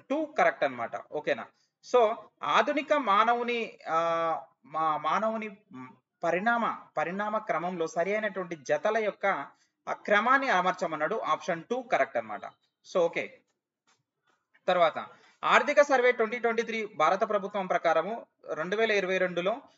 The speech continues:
స్థూల జాతీయోత్పత్తి పరంగా ప్రపంచ ఆర్థిక వ్యవస్థలో భారత దేశ స్థానం ఏందంటే ఐదవదండి.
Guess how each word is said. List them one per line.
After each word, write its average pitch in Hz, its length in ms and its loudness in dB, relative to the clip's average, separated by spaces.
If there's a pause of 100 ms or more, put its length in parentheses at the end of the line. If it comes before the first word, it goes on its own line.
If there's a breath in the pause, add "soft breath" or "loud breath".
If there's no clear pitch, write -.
(140)
స్థూల 277 320 2
జాతీయోత్పత్తి 202 680 0
పరంగా 165 340 2
ప్రపంచ 196 440 0
ఆర్థిక 170 360 2
వ్యవస్థలో 175 460 0
భారత 170 380 0 (500)
దేశ 190 180 -2
స్థానం 196 440 0
ఏందంటే 175 360 -2
ఐదవదండి. 151 680 -2